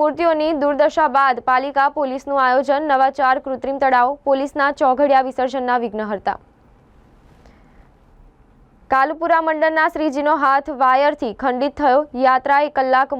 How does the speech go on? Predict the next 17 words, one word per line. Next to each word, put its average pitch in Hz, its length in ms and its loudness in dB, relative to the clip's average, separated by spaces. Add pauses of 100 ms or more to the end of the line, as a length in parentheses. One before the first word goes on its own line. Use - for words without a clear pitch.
મોડી 226 300 -2
નીકળી. 196 220 -8 (1600)
ફતેગંજમાં 302 640 0
પિઝાના 294 420 0
આઉટલેટની 285 480 0
બહાર 269 260 2 (140)
ભેદી 277 380 -2
આગ, 196 280 -2
છવ્વીસ 269 300 -2
ટુ 277 180 -2
વ્હીલર 269 280 2 (100)
સળગીને 262 540 -2 (640)
ખાખ. 202 380 -4 (960)
વિશ્વામિત્રી 311 600 -2
નદી 320 260 -2
કાસ 330 260 0
ઉપર 294 240 -2